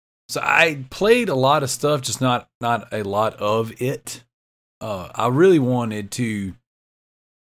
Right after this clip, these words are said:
you know, and I'm gonna talk about the P S five a little bit later, but I really wanted to see, like, what the P S five had to offer. So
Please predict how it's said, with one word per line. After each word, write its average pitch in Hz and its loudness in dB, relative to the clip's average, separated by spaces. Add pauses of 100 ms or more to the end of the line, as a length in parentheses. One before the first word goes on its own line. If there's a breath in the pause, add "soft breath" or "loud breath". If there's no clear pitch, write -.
(160)
you 101 -8
know, 92 -6
and 113 -4
I'm 131 4
gonna 143 -2
talk 143 2
about 131 0
the 110 -8
P 135 0
S 117 -2
five 101 -2
a - -10
little 104 -6
bit 101 -4
later, 107 -4 (360)
but 98 -6
I 104 0
really 156 4
wanted 120 0
to 113 -8
see, 117 -2
like, 90 -10
what 110 0
the 110 -8
P 120 -6
S 98 -8
five 104 -4
had 98 -6
to 101 -6
offer. 85 -14 (540)
So 104 -2